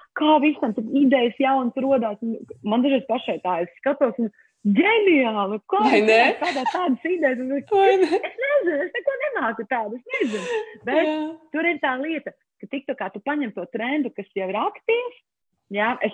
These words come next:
Speaker 1: es neesmu TikTok coach, bet, nu, es tā esmu sapratusi, ja es tā varu no sociālās
Speaker 2: Jā, jā,
Speaker 1: tīkla
Speaker 2: jā, viņam ir tā kā tev pa
Speaker 1: paņem to
Speaker 2: dienā jāiet
Speaker 1: trendu,
Speaker 2: to trendu.
Speaker 1: uzliek tādu
Speaker 2: Mm.
Speaker 1: mazliet pagriezienu, un ko es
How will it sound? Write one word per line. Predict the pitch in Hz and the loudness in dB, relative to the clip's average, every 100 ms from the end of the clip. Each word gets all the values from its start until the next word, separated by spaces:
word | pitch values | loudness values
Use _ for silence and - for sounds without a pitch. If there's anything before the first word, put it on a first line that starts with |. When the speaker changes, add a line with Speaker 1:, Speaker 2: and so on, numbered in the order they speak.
| - | -6
Speaker 1:
es | - | -6
neesmu | 247 214 - 208 196 | 0 0 -2 -2 -2
TikTok | 269 254 - - | -2 -2 -4 -2
coach, | 262 277 220 190 | 2 4 2 0
bet, | 196 | -8
nu, | 226 - - | -8 -10 -2
es | 202 202 - | 0 0 -2
tā | 226 196 | 2 2
esmu | 170 170 - | 0 -8 -10
sapratusi, | 233 277 294 151 170 | -8 -8 -10 -16 -10
ja | 180 | -8
es | 180 | -8
tā | - 175 | -6 -6
varu | 170 | -8
no | 156 175 | -12 -14
sociālās | 208 233 247 | -6 -4 -4
Speaker 2:
Jā, | - 269 320 | 2 6 8
jā, | 330 | 6
Speaker 1:
tīkla | 320 | 6
Speaker 2:
jā, | 320 294 | 4 2
viņam | 294 277 | 2 2
ir | 294 - - | 0 -4 -8
tā | - | -2
kā | 262 240 | 2 4
tev | 247 | 4
pa | 330 | 4
Speaker 1:
paņem | 339 269 | 2 -2
to | 254 | -2
Speaker 2:
dienā | 202 185 | 0 2
jāiet | 185 190 175 180 | 4 4 2 0
Speaker 1:
trendu, | |
Speaker 2:
to | 180 170 | -2 -2
trendu. | 196 196 190 294 | 0 2 2 2
Speaker 1:
uzliek | 240 - | -2 -4
tādu | 226 208 | -4 -2
Speaker 2:
Mm. | 220 | -2
Speaker 1:
mazliet | 311 294 208 - | -2 -2 -4 -6
pagriezienu, | 359 339 339 294 262 262 254 | -6 -4 0 0 -2 -4 -6
un | 254 226 | -10 -6
ko | 330 | 0
es | 302 | 0